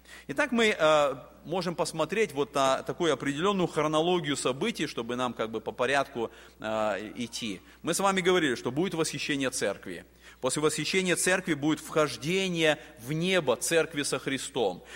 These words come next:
Третий момент – это будет проверка жизни перед судилищем. Вот это судилище Христово, на котором будет, э, проверена жизнь христианина. И четвёртый момент – это награды, которые будут даваться.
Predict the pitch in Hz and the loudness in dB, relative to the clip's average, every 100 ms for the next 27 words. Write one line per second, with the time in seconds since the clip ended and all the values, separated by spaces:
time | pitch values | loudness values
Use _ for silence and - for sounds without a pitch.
0 | - - 165 240 - 190 175 165 147 123 | -10 0 4 4 4 2 2 2 0 0
1 | 127 147 156 151 - 147 151 185 175 160 | -2 0 2 2 2 4 4 2 4 4
2 | 143 - - 117 123 202 190 208 233 156 | 4 2 -8 -6 -2 0 0 -2 -2 -2
3 | 139 - 156 131 147 175 185 214 220 262 | -2 -2 -4 -4 -4 -2 -4 -4 -4 -4
4 | 190 120 143 135 147 139 156 139 135 131 | -4 -2 -4 -4 -6 -4 -4 -4 -6 -6
5 | 127 - 143 160 180 196 - - 117 127 | -8 -2 0 2 2 -2 -10 -12 -8 -4
6 | 147 135 131 135 127 - 117 117 110 - | -2 -2 -2 -2 -2 -2 2 2 2 0
7 | 123 131 135 131 120 123 147 - 143 - | 0 0 0 -2 -4 -4 -6 -6 -6 -2
8 | 151 143 143 135 135 - - - 170 180 | -2 0 -2 0 -2 -2 -12 -6 -2 -2
9 | 175 254 277 247 214 185 170 180 - 185 | 0 2 2 2 2 2 0 -2 -4 -4
10 | 175 147 113 110 95 92 - 95 123 117 | -2 -2 0 -2 -2 -6 -12 -8 -6 -6
11 | 110 107 95 107 101 87 - 98 | -6 -8 -4 -2 -2 -4 -8 -10